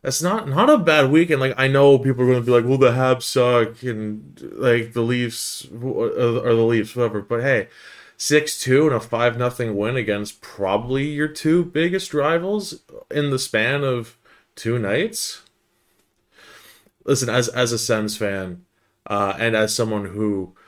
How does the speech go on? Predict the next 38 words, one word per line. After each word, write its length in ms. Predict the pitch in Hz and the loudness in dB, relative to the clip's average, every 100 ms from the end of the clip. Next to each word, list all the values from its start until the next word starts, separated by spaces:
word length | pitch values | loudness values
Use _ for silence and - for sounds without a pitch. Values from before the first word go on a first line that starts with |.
| _ _ | _ _
you 160 | 139 127 | 0 4
know, 160 | 110 | 4
is 100 | 117 | 4
contractually 720 | - 113 107 120 117 - 117 107 | 0 -6 -2 0 0 -2 -4 -2
<laughs> 60 | |
obligated 600 | 104 107 110 113 110 107 107 | -2 -4 -4 -8 -6 -6 -6
to 100 | 104 | -4
watch 320 | 104 107 - | -4 -4 -10
a 40 | |
certain 360 | - 127 95 107 | -4 -2 -2 -4
number 280 | 113 101 98 | -4 -4 -6
of 120 | 95 | -4
games 500 | 110 107 101 95 - _ - _ - | -4 -4 -6 -10 -16 _ -20 _ 0
hosting 400 | 120 - 120 104 | 0 2 -2 -2
this 160 | 98 | -4
show, 440 | - 120 110 98 - - _ _ _ _ - | -2 0 2 0 -4 -20 _ _ _ _ -4
uh, 540 | 110 101 98 98 95 90 87 _ _ _ _ _ _ _ _ _ _ | -2 0 0 -2 -4 -6 -16 _ _ _ _ _ _ _ _ _ _
I'm, 280 | 110 113 120 - _ _ _ _ _ _ - | -4 -4 -4 -12 _ _ _ _ _ _ -4
I'm 140 | 131 | -2
having 300 | 123 127 117 | 0 0 0
a 60 | 101 | -2
great 320 | 90 113 107 | 0 2 0
time. 420 | 107 113 107 101 92 | -4 -6 -4 -6 -10
<laughs> 600 | _ _ _ _ - - | _ _ _ _ -6 -4
And 240 | 139 113 - - 135 | -2 -2 -4 -10 -8
I 60 | |
just, 340 | 123 - 151 135 | -4 -2 0 0
I 140 | 117 | 0
just 180 | 117 113 | -2 -2
wanna 240 | 113 110 | -2 -2
be 160 | 107 107 | 0 0
able 160 | 104 104 | 0 -2
to 80 | |
have 260 | 101 104 98 | -2 -4 -6
more 160 | 101 101 | -8 -8
fun 320 | - 101 101 | -8 -8 -8
like 220 | 95 87 | -8 -8
that 320 | 92 92 92 | -6 -6 -8